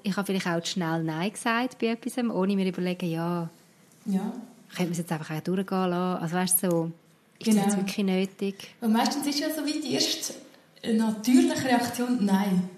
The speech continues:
Speaker 2: Ist eigentlich voll
Speaker 1: Mhm.
Speaker 2: deprimierend fürs Kind, nicht? Wenn uns
Speaker 1: Ja.
Speaker 2: jemand den ganzen Tag würde Nein sagen, darfst du
Speaker 1: Ja, ich
Speaker 2: nicht.
Speaker 1: würde irgendwann, glaub ich, auch ein bisschen umstempeln.
Speaker 2: Ja, eben. Würde man auch ein bisschen anfangen zu rätseln.
Speaker 1: Hm.
Speaker 2: Darum sage ich manchmal, okay,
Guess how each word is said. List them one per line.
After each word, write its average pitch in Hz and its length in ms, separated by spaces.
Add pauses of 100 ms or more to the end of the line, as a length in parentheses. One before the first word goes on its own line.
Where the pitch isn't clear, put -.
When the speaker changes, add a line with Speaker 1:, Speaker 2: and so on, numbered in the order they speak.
(180)
Speaker 2:
Ist 233 140
eigentlich 233 260
voll 208 280
Speaker 1:
Mhm. - 40
Speaker 2:
deprimierend 302 640
fürs - 240
Kind, 208 360
nicht? 220 340 (160)
Wenn 214 180
uns - 200
Speaker 1:
Ja. 208 80
Speaker 2:
jemand 226 240
den 302 80
ganzen 302 260
Tag 285 160
würde 285 180
Nein 285 300
sagen, 180 420 (680)
darfst 240 260
du 208 40
Speaker 1:
Ja, 214 60
ich 180 40
Speaker 2:
nicht. 165 100
Speaker 1:
würde 214 140
irgendwann, 202 260
glaub 190 140
ich, 196 60
auch 196 40
ein 208 60
bisschen 220 160
umstempeln. 196 800 (140)
Speaker 2:
Ja, 208 220
eben. 262 220 (800)
Würde 226 180
man 220 140
auch - 20
ein 220 60
bisschen 247 160 (220)
anfangen - 60
zu 294 60 (340)
rätseln. 190 100 (600)
Speaker 1:
Hm. 208 440 (1400)
Speaker 2:
Darum 226 280
sage 208 260
ich 202 120
manchmal, 208 580
okay, - 280